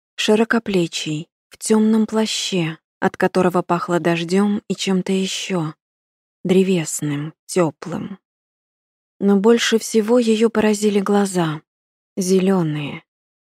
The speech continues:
Яркие, как изумруды под лунным светом.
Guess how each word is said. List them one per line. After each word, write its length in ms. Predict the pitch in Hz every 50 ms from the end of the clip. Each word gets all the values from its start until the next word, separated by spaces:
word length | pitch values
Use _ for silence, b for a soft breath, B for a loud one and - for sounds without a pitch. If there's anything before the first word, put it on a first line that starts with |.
| _ _ _ _ _ _ _ _ _ -
Яркие, 580 | 190 185 220 233 240 233 - - 226 220 208
как 240 | - 214 202 - 214
изумруды 500 | 202 190 202 196 196 202 202 196 196 190
под 240 | - 190 185 185 190
лунным 420 | 185 180 180 175 170 170 170 170
светом. 760 | 165 - - - 165 170 160 151 143 - - 135 - 170 175